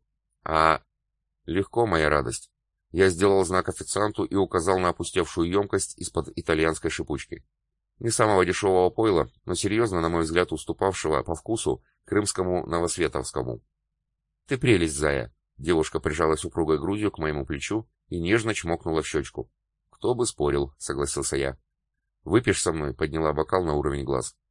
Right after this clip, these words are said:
"С величайшим удовольствием". Я дотронулся своей рюмкой до её бокала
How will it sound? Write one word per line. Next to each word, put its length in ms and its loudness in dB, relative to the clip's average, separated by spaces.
"С 120 -16
величайшим 500 -2
удовольствием". 680 0
Я 180 2
дотронулся 520 0
своей 340 4
рюмкой 340 0
до 100 0
её 200 2
бокала 480 -2